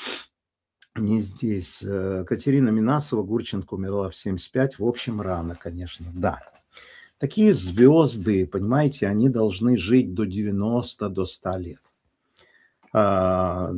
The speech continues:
так. Ой, боже, Миша Швец, большое тебе спасибо. Кто, если не ты? Добрый вечер, Мишенька, здравствуй, очень рад.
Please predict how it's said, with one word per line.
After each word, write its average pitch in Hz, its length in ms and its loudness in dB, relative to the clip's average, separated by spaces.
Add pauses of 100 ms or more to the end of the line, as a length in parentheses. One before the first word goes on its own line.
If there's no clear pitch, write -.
(100)
так. 101 460 2
Ой, 185 560 12
боже, 120 400 6
Миша 131 360 4
Швец, 101 400 2
большое 147 480 4
тебе 117 260 -2
спасибо. 113 500 -4
Кто, 156 220 0
если 135 280 0
не 117 180 0
ты? - 320 -10 (460)
Добрый 143 340 6
вечер, 90 360 -2
Мишенька, 98 460 -4
здравствуй, 104 760 0
очень 107 300 -4
рад. 78 220 -10